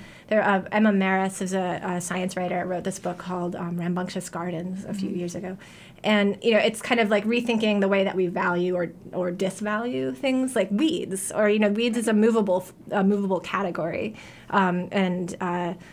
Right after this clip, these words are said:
Speaker 1: what's considered invasive is kind of an, an, um, immovable category too. So there's a lot of human history goes on to the, these plants. And th-, with the ailanthus tree, that it has been loved, it's been hated, it's come back again with
Speaker 2: Mm-hmm.
Speaker 1: the, the Tree Grows in Brooklyn book in the nineteen forties.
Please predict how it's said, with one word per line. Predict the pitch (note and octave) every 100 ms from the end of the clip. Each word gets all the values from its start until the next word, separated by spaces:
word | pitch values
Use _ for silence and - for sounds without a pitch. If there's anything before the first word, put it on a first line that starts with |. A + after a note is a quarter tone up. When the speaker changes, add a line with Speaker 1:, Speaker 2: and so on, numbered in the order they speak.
| - -
Speaker 1:
what's | G3+ G3
considered | G#3+ G3 F#3+ F#3
invasive | F3+ F3+ F#3 F3+
is | F3 -
kind | G3
of | F#3+
an, | F#3 F3+
an, | F#3+ F3+ -
um, | - E3+ F3+ F#3+
immovable | G3 F#3+ F#3+ F#3 G3
category | - G3+ F#3 F3+
too. | F#3+ G#3
So | F#3
there's | G3 G3
a |
lot | G3 G#3
of | G#3
human | G#3+ G3
history | E3+ F3 - -
goes | - G#3
on | G#3+
to | G#3
the, | G#3+ - G#3
these | F#3+ F#3
plants. | - - - - - - - - -
And | - G#3 G3 F#3+ - -
th-, | B3 B3+
with | B3+ B3+
the | B3
ailanthus | A3 G#3 G3+ G#3 G#3+ G#3+ -
tree, | F#3+
that | F3+ F3 F3
it |
has | F#3+ F3+
been | F#3+ F3+ F3+
loved, | G#3 G#3+ G#3+
it's | -
been | - E3+
hated, | G#3+ G#3 G#3 G#3+ G3+
it's | - - -
come | G3+ F#3
back | G3 G#3+
again | G#3 G#3 G#3+ G#3+
with | G3+ G3+
Speaker 2:
Mm-hmm. | F#3 F#3 F#3+ -
Speaker 1:
the, | G3 F3 F3+ F3
the | -
Tree | G#3
Grows | G3+ F#3
in | E3+
Brooklyn | F3+ F#3+ G#3 F#3+
book | F#3+ F#3+
in |
the | F3+
nineteen | F#3 E3 E3+
forties. | - G3 G3